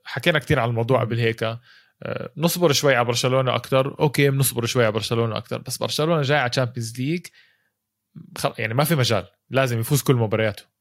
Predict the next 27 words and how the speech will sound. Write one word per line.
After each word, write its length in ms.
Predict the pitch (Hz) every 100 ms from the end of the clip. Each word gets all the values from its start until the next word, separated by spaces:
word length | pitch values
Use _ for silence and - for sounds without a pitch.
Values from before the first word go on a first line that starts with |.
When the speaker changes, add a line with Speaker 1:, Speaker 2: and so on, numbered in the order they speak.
| _ -
Speaker 1:
على 140 | 107
فكرة 300 | - 123 123
هاي 60 | 127
رياضيًا، 480 | 120 113 127 135 104
يعني، 360 | 90 90 92
جد 260 | 104 147 139
لازم 240 | 123 110
يفوز 200 | 101 113
كل 140 | - 101
مبارياته، 500 | 95 98 98 101 - - - - - - _ -
آه، 100 | 107
عشان 300 | 104 127 127
يتأهل 400 | 123 160 139 113
على 60 | 104
تشامبيونز 380 | 135 127 143
ليج، 140 | 170 170
ولا 220 | 156 151
راح 140 | 135
تشوفه 280 | 127 156 143
باليوروبا 460 | 123 120 113 - 101
ليج. 180 | 98 -
فإذا 260 | 131 131
بتشوف 280 | 156 220 202
اسم 200 | 190 170
برشلونة 460 | 139 - 147 175 127
باليوروبا 500 | 120 131 156 - 156
ليج 260 | 165 156